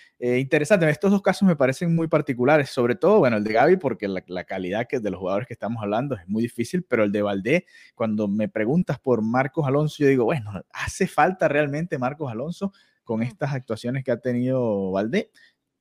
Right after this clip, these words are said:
Speaker 1: Pareciera que no. Pero bueno, vamos a ver qué termina de, de suceder en el mercado. Todavía faltan muchas horas y cualquier cosa que digamos acá puede perder vigencia <laughs> muy rápido dependiendo de lo
Speaker 2: Sí.
Speaker 1: que vaya sucediendo, ¿no?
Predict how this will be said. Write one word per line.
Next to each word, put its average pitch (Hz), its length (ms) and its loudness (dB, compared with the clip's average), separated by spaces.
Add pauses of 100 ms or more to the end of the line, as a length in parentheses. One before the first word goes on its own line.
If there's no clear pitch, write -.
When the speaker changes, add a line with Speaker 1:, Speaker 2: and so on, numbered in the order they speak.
(140)
Speaker 1:
Pareciera 107 520 2
que 85 100 -6
no. - 160 -12
Pero 120 160 4
bueno, 92 220 4
vamos 123 240 -2
a 113 80 0
ver 110 80 -2
qué 120 100 -4
termina 113 460 -2
de, 98 160 -2
de 98 160 -8
suceder 98 380 -6
en 117 100 -2
el 98 100 -2
mercado. 180 480 2 (400)
Todavía 95 280 0
faltan 110 340 -2
muchas 110 360 -4
horas 151 260 4
y 101 60 -2
cualquier 92 320 -4
cosa 107 220 -2
que 104 80 0
digamos 95 340 0
acá 104 220 -2
puede 98 200 0
perder 95 440 -2 (300)
vigencia 104 440 -4
<laughs> 135 40 -4
muy 151 100 2
rápido 139 480 0
dependiendo 110 480 -2
de 120 80 0
lo 107 80 0
Speaker 2:
Sí. 107 60 -6
Speaker 1:
que - 60 -2
vaya 107 280 -2
sucediendo, 90 560 -6
¿no? 107 120 -4